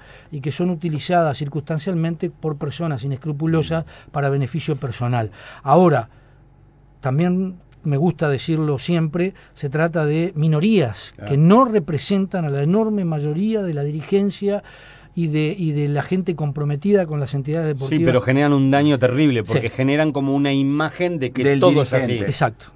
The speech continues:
Speaker 1: Sí, bueno, pero por eso, eh, estamos en un momento en la sociedad
Speaker 3: Claro.
Speaker 1: donde generalizamos
Speaker 3: ¿Qué,
Speaker 1: todo,
Speaker 3: qué,
Speaker 1: pero no
Speaker 3: qué
Speaker 1: se
Speaker 3: te,
Speaker 1: puede
Speaker 3: Fernando,
Speaker 1: generalizar.
Speaker 3: ¿qué te decepciona más? Eh, lo que recién dije, uno, eh, a, a buen entendedor, porque es palabra, puede entender de que evidentemente, este, el alejamiento del presidente de la auf, evidentemente te,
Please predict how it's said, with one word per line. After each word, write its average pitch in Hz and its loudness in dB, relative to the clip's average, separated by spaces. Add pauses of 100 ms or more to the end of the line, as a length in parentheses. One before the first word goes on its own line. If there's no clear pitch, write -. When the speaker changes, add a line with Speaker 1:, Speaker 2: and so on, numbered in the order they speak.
(140)
Speaker 1:
Sí, 165 0
bueno, 185 2
pero 175 0 (340)
por 190 4
eso, 160 2
eh, 151 -2
estamos 208 4
en 196 6
un 180 4
momento 170 2
en 147 0
la 135 -2
sociedad 123 -2
Speaker 3:
Claro. 165 4
Speaker 1:
donde 156 0
generalizamos 139 0
Speaker 3:
¿Qué, 156 2
Speaker 1:
todo, 151 4
Speaker 3:
qué, 131 0
Speaker 1:
pero 151 2
no 190 6
Speaker 3:
qué 226 6
Speaker 1:
se - 0
Speaker 3:
te, 202 6
Speaker 1:
puede 156 4
Speaker 3:
Fernando, 127 4 (280)
Speaker 1:
generalizar. - -4
Speaker 3:
¿qué 170 -2
te 180 -2
decepciona 131 -2
más? 104 -4
Eh, 101 -8
lo 98 -10
que 98 -10
recién 110 -6
dije, 151 -6
uno, 131 -4
eh, 90 -12
a, 78 -12
a 95 -6
buen 117 -4
entendedor, 110 -2
porque 107 -4
es 98 -6
palabra, 127 2 (480)
puede 117 -4
entender 120 -2
de 117 0
que 107 -6
evidentemente, 110 -4
este, 95 -10
el 101 -6
alejamiento 104 -4
del 113 -4
presidente 123 -4
de 160 0
la 156 6
auf, 165 2
evidentemente 117 -2
te, 98 -10